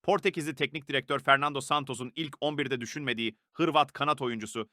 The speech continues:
siyah beyazlı takımın sezon içindeki eski hocası Rıza Çalınbay tarafından da beğenilmemişti. Çalınbay, Rebic ile ilgili M K E Ankara Gücü'yle deplasmanda oynanan maçın ardından yaptığı açıklamada,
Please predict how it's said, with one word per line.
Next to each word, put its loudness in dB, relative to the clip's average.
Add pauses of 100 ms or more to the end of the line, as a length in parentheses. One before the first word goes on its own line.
(120)
siyah 0
beyazlı -2
takımın -10
sezon -8
içindeki -10
eski -6
hocası -8 (220)
Rıza 0
Çalınbay -2
tarafından -6
da -6
beğenilmemişti. -8 (960)
Çalınbay, 0
Rebic -2
ile -4
ilgili -6 (180)
M -2
K 2
E 2
Ankara 0
Gücü'yle -6 (220)
deplasmanda -4
oynanan -4
maçın -8
ardından -2
yaptığı -2
açıklamada, -4